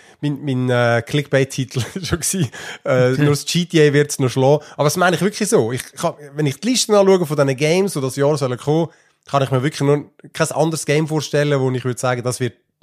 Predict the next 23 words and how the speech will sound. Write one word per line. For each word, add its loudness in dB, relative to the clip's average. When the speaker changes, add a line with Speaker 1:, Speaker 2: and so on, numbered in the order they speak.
Speaker 1:
ist -10
für -4
mich -4
besser -4
als, -4
Speaker 2:
Mhm. -4
Speaker 1:
äh, -4
vielleicht -6
eben 0
das -10
G -8
T -4
A, 0
weil -6
es -6
einfach -6
so -8
ein -6
verdammtes -8
dreihundert -6
Millionen -2
Koloss -4
ist. -2